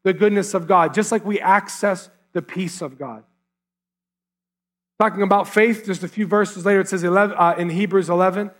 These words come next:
verse six, that it's actually impossible to please God without faith.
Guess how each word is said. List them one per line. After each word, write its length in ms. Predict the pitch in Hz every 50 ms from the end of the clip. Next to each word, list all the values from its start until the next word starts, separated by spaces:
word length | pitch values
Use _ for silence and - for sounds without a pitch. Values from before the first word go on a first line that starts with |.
| _ _ _ _ -
verse 200 | 196 202 196 -
six, 420 | - 214 214 - - - - - _ _ _ _ _
that 120 | - 196 202
it's 140 | 190 196
actually 360 | 233 240 233 - - - 226 226
impossible 800 | 220 - - 185 233 233 208 - - 214 175 160 143 120 - _ _ _ _ _ _ _
to 80 | 190 175
please 380 | - - 202 208 202 180 147
God 380 | 151 208 196 180 143 127 139 - _ _ _ _ _ _ _ _
without 540 | 165 160 - 180 165 165 165 165 - - _ _ _ _ _ _ _ _ -
faith. 260 | 175 160 135 117